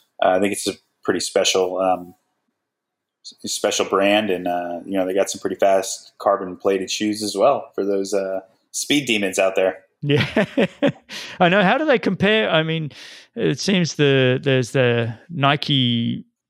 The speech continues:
Speaker 2: shoe that seems to have been a big hit with people. Have you tried that shoe to compare it, the, the style? Because it seems like it's Hoka versus Nike with the best, you know,
Speaker 1: Right. Yeah, yeah.
Speaker 2: fastest shoe. And,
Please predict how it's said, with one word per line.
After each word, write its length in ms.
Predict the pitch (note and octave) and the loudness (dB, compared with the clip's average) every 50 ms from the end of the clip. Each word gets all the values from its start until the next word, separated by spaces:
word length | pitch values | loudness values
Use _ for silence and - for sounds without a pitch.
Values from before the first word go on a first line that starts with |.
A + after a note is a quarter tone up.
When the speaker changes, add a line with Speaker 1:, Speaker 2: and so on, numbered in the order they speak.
| _ _ | _ _
Speaker 2:
shoe 420 | - - - - D3 C3+ B2+ A#2+ A2 | -8 -4 0 2 2 4 4 2 2
that 160 | A#2+ A2+ - | 0 -2 -4
seems 300 | - - D3 B2+ B2 A2 | -2 -2 -2 0 0 0
to 100 | - C3+ | 0 -2
have 60 | C3 | 0
been 160 | A#2+ C3 A#2+ | 2 2 0
a 40 | A#2 | 2
big 200 | G#2 B2+ A#2+ - | 0 -2 -2 -2
hit 180 | - C#3+ - - - | -2 -2 -2 -2 -2
with 180 | C#3+ C3 - - | -4 -4 -2 0
people. 480 | - C3 B2 A#2 - - B2 A#2+ A#2+ | 0 0 0 0 -4 -4 -4 -2 0
Have 160 | B2+ C3 C3+ | 0 0 2
you 100 | D#3 F3 | 2 0
tried 360 | D#3+ - - D#3+ D3 D#3 E3 E3 | 0 2 2 2 2 2 2 2
that 180 | F#3 F3+ F3+ | 0 0 0
shoe 340 | - - F3+ F3+ F#3 F#3 F3+ - - - - | 0 0 2 2 2 2 0 -4 -8 -18 -10
to 80 | - C#3+ | -10 -6
compare 400 | - C#3+ B2+ - C#3 C#3+ C#3+ D#3 | -6 -6 -2 0 2 2 2 2
it, 160 | - - D#3+ | 0 -2 -4
the, 220 | C#3+ C#3+ C#3 B2+ - - - - - - - _ - | -2 0 0 0 -2 -6 -18 -20 -20 -20 -20 _ -8
the 80 | D3+ | -6
style? 460 | - - - D3+ C#3 D3+ F#3+ A3 G#3 | -6 -2 0 2 2 4 4 4 2
Because 200 | D#3 C3 - C3+ | 0 -2 -6 -6
it 60 | D3 - | -6 -4
seems 280 | - E3 F3 E3+ C#3 | -2 0 0 2 2
like 200 | D#3+ D3+ C3 - | 2 0 2 2
it's 180 | C3 - - - | -2 -2 -2 -2
Hoka 320 | - D3 D3 C#3+ - C#3+ | 0 2 2 2 2 0
versus 260 | A#2 C3+ C3 A#2 - | 0 2 0 0 -2
Nike 380 | - C#3 C3+ C#3+ - - C3+ B2+ | 0 0 0 0 0 -2 -4 -4
with 140 | A2 A#2 A2 | -4 -4 -6
the 80 | B2 | -4
best, 400 | G#2+ C3+ B2+ - - - - - _ _ - - - - - - - _ _ _ _ _ | -2 -2 -2 -2 -4 -10 -14 -18 _ _ -20 -20 -20 -20 -20 -20 -20 _ _ _ _ _
you 180 | A3+ D#3+ C#3 | 0 2 2
know, 140 | C3 B2 A2+ | 4 4 4
Speaker 1:
Right. 180 | A2 G#2+ A#2 A#2 | 4 2 2 0
Yeah, 180 | G#2+ G#2+ A2 A2 | 2 2 2 4
yeah. 260 | A2 A2 G#2+ G2+ - - - - - | 4 4 4 2 0 -4 -16 -20 -20
Speaker 2:
fastest 640 | _ - - - C#3+ C#3+ C#3+ C3+ - - D3 C3 - | _ -20 -4 -2 0 0 0 -2 -4 -6 -8 -6 -4
shoe. 480 | - - - D3 D#3 E3 D#3 B2+ A#2 A2+ | -4 0 2 2 2 2 2 0 0 -2
And, 160 | A2 A2+ | -4 -6